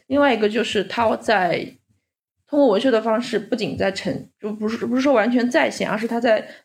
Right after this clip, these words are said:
谈论一些新的东西，比如说人，就是通-，应对暴力事件的时候，人是通过一个什么样的行动跟姿态去面对这些东西的，他会谈论到一个人性的东西，人类情感与人性，我觉得他可能是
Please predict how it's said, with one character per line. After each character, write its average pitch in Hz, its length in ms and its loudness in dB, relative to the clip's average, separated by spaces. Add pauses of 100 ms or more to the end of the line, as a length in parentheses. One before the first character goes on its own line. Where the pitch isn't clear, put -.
(160)
谈 175 160 0
论 233 100 4
一 - 20 2
些 254 200 0
新 262 180 0
的 294 80 2
东 202 220 -6
西， - 120 -6
比 196 120 -2
如 185 100 2
说 240 140 2
人， 180 340 -4 (100)
就 247 120 -6
是 240 100 0
通-， 269 240 -2
应 330 160 0
对 320 140 4
暴 277 160 2
力 254 100 2
事 247 160 0
件 254 100 2
的 254 80 2
时 247 160 -4
候， 196 160 -4
人 196 300 -2
是 262 140 -2
通 247 180 0
过 233 160 0
一 - 100 -6
个 - 320 -4 (380)
什 170 140 -4
么 190 80 2
样 220 160 2
的 180 80 0
行 - 240 -6
动 185 180 -2
跟 185 100 -2
姿 196 140 -4
态 220 180 -2
去 202 140 -4
面 220 220 2
对 151 120 0
这 165 120 -4
些 185 100 -4
东 - 220 -8
西 - 100 -8
的， - 80 -4
他 226 140 -8
会 240 140 0
谈 - 280 -6
论 220 160 -2
到 208 100 2
一 196 60 0
个 190 100 -2
人 165 220 0
性 294 220 0
的 - 80 0
东 - 180 -10
西， - 260 -18 (360)
人 202 160 4
类 269 120 4
情 247 280 -2
感 233 200 0
与 156 80 -4
人 151 200 -4
性， 214 240 -2
我 160 100 0
觉 147 180 -4
得 175 380 0 (500)
他 214 140 -2
可 - 240 -4
能 143 240 -4
是 175 640 0